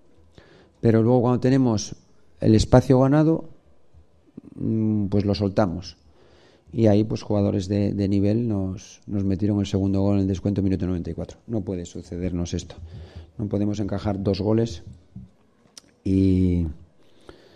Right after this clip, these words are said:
y no podemos conceder, eh, esas dos ocasiones.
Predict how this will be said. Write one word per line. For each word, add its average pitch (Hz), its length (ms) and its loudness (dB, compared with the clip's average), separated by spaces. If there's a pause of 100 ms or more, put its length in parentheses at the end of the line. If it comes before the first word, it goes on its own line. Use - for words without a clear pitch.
(500)
y 104 140 2
no 101 180 4
podemos 95 880 4
conceder, 92 540 0
eh, 90 640 -2 (280)
esas 85 500 -6 (440)
dos 98 300 -2
ocasiones. 92 640 -4